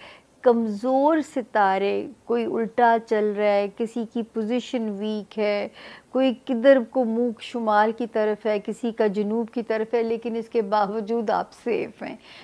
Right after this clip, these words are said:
कि ये आपको इस हफ्ते हार्म नहीं कर सकेंगे। तो आप जो है इस हफ्ते तो यहाँ पे इनकी, अ, जो है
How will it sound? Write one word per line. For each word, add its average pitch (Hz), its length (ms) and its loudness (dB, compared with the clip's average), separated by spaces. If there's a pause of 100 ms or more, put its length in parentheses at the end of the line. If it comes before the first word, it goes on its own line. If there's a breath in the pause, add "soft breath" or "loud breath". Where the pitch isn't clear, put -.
(120)
कि 233 60 -4
ये 233 140 4
आपको 214 420 2
इस 294 280 -4
हफ्ते 226 320 -2
हार्म 196 400 -2
नहीं 196 260 -6
कर 185 200 -6
सकेंगे। 196 680 -8 (480 loud breath)
तो 226 80 2
आप 208 400 4
जो 233 60 0
है 226 140 6
इस 233 260 -2
हफ्ते 214 280 0
तो 202 120 -2
यहाँ 190 380 -4
पे 208 100 2
इनकी, 214 600 -4 (120)
अ, 208 100 -2
जो 202 200 -4
है 208 300 -2